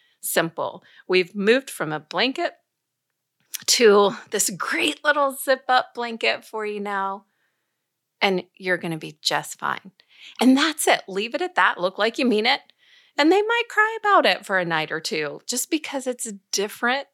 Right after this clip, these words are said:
not because they hate it. So give that about two or three nights. And this is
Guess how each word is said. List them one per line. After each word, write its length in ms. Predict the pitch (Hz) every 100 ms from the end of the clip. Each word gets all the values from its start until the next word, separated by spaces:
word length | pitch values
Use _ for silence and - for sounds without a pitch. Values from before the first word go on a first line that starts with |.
| -
not 320 | 208 160 -
because 380 | - - 214 208
they 180 | 233 262
hate 480 | - 247 220 233
it. 240 | 220 220 226 _ _ - - _ _
So 280 | - 185 160 -
give 280 | 180 233 233
that 180 | 254
about 340 | 262 196 160 -
two 120 | -
or 80 | 190
three 200 | 190 190
nights. 260 | 180 - 175
And 120 | 170
this 140 | 160
is 140 | 165